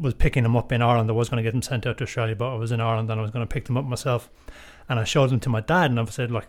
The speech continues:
you pick whatever one you want." Now, the only one that my wife had picked out was Daithí <laughs>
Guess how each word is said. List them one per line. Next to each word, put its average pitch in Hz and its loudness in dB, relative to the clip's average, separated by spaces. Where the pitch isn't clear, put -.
you 190 2
pick 196 4
whatever 165 2
one 135 2
you 117 2
want." 127 -2
Now, 127 2
the 127 4
only 165 6
one 131 2
that - -4
my 123 2
wife 120 2
had 123 -6
picked - -2
out 117 -4
was 107 -8
Daithí 117 -2
<laughs> - -4